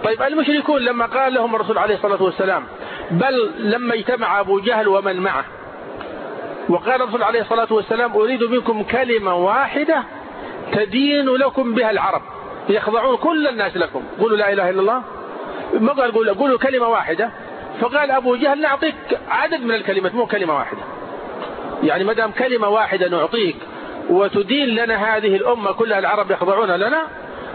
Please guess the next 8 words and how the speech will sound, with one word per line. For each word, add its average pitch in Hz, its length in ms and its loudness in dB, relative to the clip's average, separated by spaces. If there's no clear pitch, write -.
ويصير 208 840 2
الملك 208 360 -2
والسلطة 208 500 0
لنا، 294 160 0
نعطيك 285 400 2
أكثر 277 380 2
من 226 120 0
كلمة. 220 340 0